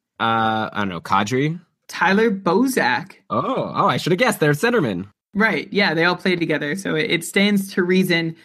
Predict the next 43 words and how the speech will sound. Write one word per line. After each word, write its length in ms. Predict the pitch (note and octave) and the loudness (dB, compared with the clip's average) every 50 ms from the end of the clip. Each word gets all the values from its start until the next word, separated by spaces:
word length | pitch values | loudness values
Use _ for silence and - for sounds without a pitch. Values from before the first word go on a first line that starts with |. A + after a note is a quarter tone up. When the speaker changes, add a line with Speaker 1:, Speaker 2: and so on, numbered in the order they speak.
| - _ | -14 _
Speaker 2:
Uh, 100 | - F3 | -4 -2
J 280 | F3 E3 D#3 G3+ A3+ B3 | -2 0 2 2 2 2
V 120 | A3+ B3 | 2 0
R 140 | A#3+ A3+ A#3 | 0 0 0
and 100 | G#3+ G3 | 2 2
Marner, 280 | G3 G3 G3+ G#3 G3+ F#3+ | 2 2 2 2 2 2
though, 280 | F3 F3 F3 F3+ F3+ E3+ - | 2 2 2 2 2 0 0
are 120 | - F3 | 0 0
unique 480 | E3+ E3+ F3 F#3 G3+ C4 C#4+ B3+ - - | 0 0 0 2 2 2 2 0 -2 -4
in 200 | F#3+ F#3+ G3 F#3+ | -2 0 2 2
that 240 | F#3+ F#3 F3+ F3 G3 | 4 2 0 0 0
they 180 | F#3 F#3+ F#3+ | 0 2 2
are 240 | F3+ - F3+ F3+ F3+ | 2 2 0 0 -2
fourth 460 | F3+ - _ G#3 G#3 G#3+ A3 G#3+ G3 - _ _ _ _ _ _ | -4 -6 _ -2 0 0 0 -2 -4 -8 _ _ _ _ _ _
and 240 | - F#3 F#3 F#3+ F#3+ | -2 0 0 0 0
seventh, 440 | - - G#3+ G#3 G3+ G3 G#3+ G3+ G3 | -2 0 0 2 2 2 2 0 0
respectively, 720 | F3+ F#3 F#3+ - - G3 G3 G3 G3+ F3+ F3+ G3 F#3+ F#3 - | 0 -2 -2 -2 0 0 0 0 0 0 2 2 2 2 2
in 180 | F3 D#3 D#3 | 0 -2 -4
total 360 | D#3+ E3+ F#3+ G3+ G#3 A3+ G#3 | -2 -2 0 0 0 0 -2
points 400 | G3 - - G#3 G3+ G3 G3 - | -2 0 0 2 2 0 -2 -6
scored 420 | - - - G3 G3 F#3 E3 - D3+ | -10 -4 0 2 2 2 2 0 0
at 100 | D3+ - - | -2 0 0
even 200 | F#3+ F3 F#3+ F3 | 0 2 0 0
strength 340 | - - F#3 F3 F3 D#3+ | 0 0 0 0 0 0
this 260 | E3 F3+ F3+ E3+ - F#3+ | 2 2 2 2 2 0
year. 320 | F#3 F#3 F3+ F#3+ F#3+ - - _ _ _ _ - | 0 2 0 -2 -4 -8 -12 _ _ _ _ -2
What's 220 | G3 G3+ G3 G3 | 0 0 2 2
more 180 | G3 F#3 G#3 B3 | 2 2 4 2
impressive 360 | B3+ A#3 A#3 B3 A#3+ - F#3+ | 2 2 2 0 2 2 2
about 160 | G3+ G3 G3 | 2 2 2
their 80 | G3+ G3 | 0 -2
point 320 | G3 - F#3+ G3+ B3+ C4+ | -2 0 0 2 2 2
totals 460 | C4+ A3+ E3+ D#3+ D3+ D3+ D#3 D#3 - - _ _ _ - | 2 2 2 2 2 0 0 -2 -4 -10 _ _ _ -2
is 160 | - F#3+ E3 | -2 0 2
that 160 | F#3 F3+ F3+ | 2 0 2
they 80 | F#3+ F#3+ | 2 2
each 360 | F#3 F#3+ F#3+ A#3 C#4+ C#4+ - - | 0 2 0 0 -2 -2 -2 0
have 260 | G3+ G3 F#3+ F3 D#3 | 2 2 2 0 0
just 260 | - G3 G3 G3 - | -2 -4 -4 -4 -6
three 420 | F3 F#3 G3 G#3+ A3+ A#3 A#3+ A#3 - _ _ _ _ _ _ | -2 0 2 2 2 0 -2 -4 -6 _ _ _ _ _ _
power 320 | - - F#3 G3 G3+ G3+ | -4 0 2 2 2 2
play 280 | G3 G3 G3 G3 F#3+ F#3 | 2 2 2 2 2 2
points. 640 | F#3 - - G3+ G#3 F#3+ E3 D3 - - - - | 0 0 0 2 2 2 0 -2 -6 -10 -14 -16